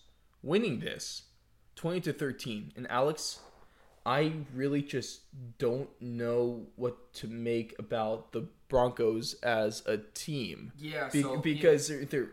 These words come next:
Speaker 1: hot, they're cold, they have a decent defense, a really bad offense that doesn't show up a lot, but they sometimes show up. And it, you, I don't know what to expect from the Broncos week in, week out.
Speaker 2: So, I remember we,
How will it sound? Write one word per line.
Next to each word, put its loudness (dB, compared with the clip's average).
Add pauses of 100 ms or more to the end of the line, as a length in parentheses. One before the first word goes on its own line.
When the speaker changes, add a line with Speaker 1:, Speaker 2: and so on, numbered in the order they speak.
Speaker 1:
hot, 4 (440)
they're 0
cold, 4 (180)
they 6
have 6
a 0
decent -2
defense, -2 (300)
a 4
really 2
bad 6
offense 2
that -4
doesn't -2
show 4
up 0
a -4
lot, 2
but -2
they -2
sometimes -4
show 0
up. -2 (500)
And -2
it, -12 (720)
you, 0 (100)
I 4 (480)
don't 0
know 2
what 2
to 0
expect 2
from -4
the -4
Broncos -4
week -4
in, -6
week -10
out. -8
Speaker 2:
So, -6 (220)
I -12
remember -4
we, -6